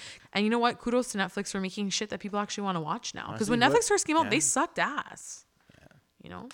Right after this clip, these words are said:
Speaker 2: Yeah, for Blockbuster to be like, "Nah, we're good." <laughs> It's insane. So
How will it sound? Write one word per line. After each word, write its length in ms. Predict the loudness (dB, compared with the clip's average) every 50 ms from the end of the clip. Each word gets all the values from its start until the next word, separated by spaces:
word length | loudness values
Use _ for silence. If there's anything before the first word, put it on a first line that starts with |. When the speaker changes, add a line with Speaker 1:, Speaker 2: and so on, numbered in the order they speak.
| -8
Speaker 2:
Yeah, 100 | -8 -8
for 160 | -6 -6 -8 -4
Blockbuster 340 | -4 -4 -4 -4 -6 -6
to 80 | -6 -8
be 120 | -6 -6
like, 180 | -6 -6 -6 -8
"Nah, 160 | -10 -12 -10
we're 120 | -12 -14 -14
good." 260 | -14 -16 -16 -16 -18 _ _
<laughs> 60 | -20 -20 -20 -20 _ _ _ _ _ _ _ _
It's 220 | -14 -12 -12 -10 -10
insane. 400 | -10 -10 -8 -8 -8 -8 -8 -4
So 240 | -2 -2 -2 -2